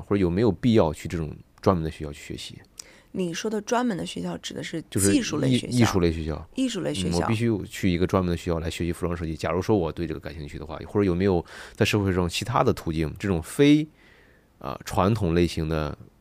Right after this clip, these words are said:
Speaker 1: 这种学习呢？对于这个服装设计来说。
Speaker 2: 其实我觉得要看你的职业的规划。
Speaker 1: 嗯。
Speaker 2: 服装设计，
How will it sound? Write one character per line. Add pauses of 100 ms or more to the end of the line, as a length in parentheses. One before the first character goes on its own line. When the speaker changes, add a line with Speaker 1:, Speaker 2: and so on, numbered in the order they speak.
Speaker 1:
这
种
学
习
呢？
对
于
这
个
服
装
设
计
来
说。 (380)
Speaker 2:
其
实
我
觉
得
要
看
你
的
职
业
的
规
划。
Speaker 1:
嗯。
Speaker 2:
服
装
设
计，